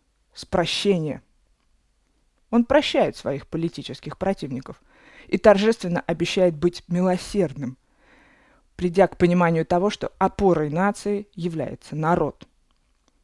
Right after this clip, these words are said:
Именно народ выносит на своих плечах всю тяжесть пирамиды. Он похож на океан, который уже поглотил и ещё может поглотить не одно королевство и не одну династию.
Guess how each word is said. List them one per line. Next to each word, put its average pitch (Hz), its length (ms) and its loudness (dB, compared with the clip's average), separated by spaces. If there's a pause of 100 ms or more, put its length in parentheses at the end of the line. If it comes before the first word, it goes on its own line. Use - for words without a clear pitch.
(160)
Именно 170 360 2
народ 208 580 6 (100)
выносит 170 580 -2
на 160 80 -4
своих 165 400 -4
плечах 190 520 -2 (340)
всю - 200 -8
тяжесть 151 480 -4
пирамиды. 165 640 -2 (460)
Он 165 100 -8
похож 185 360 2
на 180 120 2
океан, 175 600 0
который 156 420 -6
уже 208 380 4
поглотил 156 760 -4 (440)
и 220 40 4
ещё 202 320 2
может 180 400 2
поглотить 151 580 -4 (540)
не 214 120 8
одно 190 260 6
королевство 165 600 0
и - 160 -6
не 165 120 0
одну 151 240 -2
династию. 151 600 -8